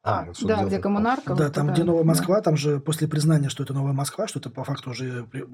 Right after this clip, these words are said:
Speaker 3: входит в юрисдикцию Москвы, э-, эти земли, там же тоже очень сильно подорожала недвижимость, просто там буквально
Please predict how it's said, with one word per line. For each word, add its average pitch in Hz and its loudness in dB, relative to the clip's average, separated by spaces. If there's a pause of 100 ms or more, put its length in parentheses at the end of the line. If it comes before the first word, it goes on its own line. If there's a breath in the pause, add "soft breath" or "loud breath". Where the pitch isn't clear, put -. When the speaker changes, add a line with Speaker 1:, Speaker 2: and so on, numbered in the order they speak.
Speaker 3:
входит 139 -14
в - -18
юрисдикцию 143 -10
Москвы, 190 -4 (640 loud breath)
э-, 135 -4 (100)
эти 160 -2
земли, 143 0
там 143 -4
же 143 -6
тоже 180 2
очень - -2
сильно 151 0
подорожала 139 -4
недвижимость, 127 -4
просто - -12
там 117 -14
буквально 120 -10